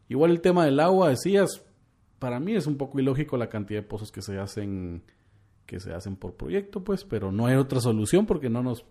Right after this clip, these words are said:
no nos proveen de otra solución. Y la solución de ponerse, ponerse de acuerdo con veinte desarrolladores no que están en la zona es complicado también, ¿verdad? En el sentido que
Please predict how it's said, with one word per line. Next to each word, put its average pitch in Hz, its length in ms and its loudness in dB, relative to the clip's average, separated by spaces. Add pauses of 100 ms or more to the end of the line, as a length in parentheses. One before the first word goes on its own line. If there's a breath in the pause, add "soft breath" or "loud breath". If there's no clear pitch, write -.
no 120 140 -8
nos 120 200 -6
proveen 117 380 -6
de 117 60 -6
otra 117 180 -8
solución. 151 640 -2 (560 loud breath)
Y 107 300 -2
la 104 160 -2
solución 107 460 -2
de 143 80 2
ponerse, 123 840 -4
ponerse 117 280 -2
de 127 60 -2
acuerdo 127 380 -6
con 107 1000 -6
veinte 131 240 -4
desarrolladores 117 340 -2
no 135 60 0
que 135 60 -6
están 135 160 -6
en 127 80 -2
la 107 80 -4
zona 214 340 2
es - 140 -2
complicado 135 580 -2
también, 165 400 0
¿verdad? 110 280 -4 (480 loud breath)
En 120 100 -6
el 113 80 -4
sentido 127 520 -4
que 107 300 -8